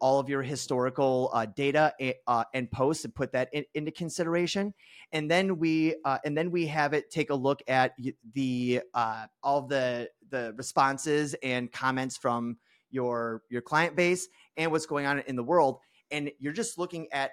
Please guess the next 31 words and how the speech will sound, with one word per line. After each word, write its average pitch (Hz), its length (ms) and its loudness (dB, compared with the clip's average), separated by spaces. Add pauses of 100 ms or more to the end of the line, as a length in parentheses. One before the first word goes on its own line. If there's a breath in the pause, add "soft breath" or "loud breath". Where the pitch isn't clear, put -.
a, 135 280 -4
at 135 140 0
a, - 60 -4 (100)
uh, 120 240 2 (100)
at 135 100 2
a, 123 180 0 (240)
at 131 120 -2
a 123 40 -6
single 175 400 -4
screen 165 440 -4
and 110 80 -6
you're 127 160 -2
saying, 131 320 -4 (220)
"Hey, 165 180 4
create 165 440 0
me 170 180 -2
a 139 180 0
Facebook 139 520 -4
post 131 360 -4
for 123 160 -4
today." 123 500 -6 (640 soft breath)
When 180 360 0
you 202 420 -4
program 139 600 0
the, 131 260 -2
the 127 280 -4
A 131 220 -2
I 123 360 2
specifically, 175 960 -4 (260 soft breath)
you 147 100 2
can 143 160 -4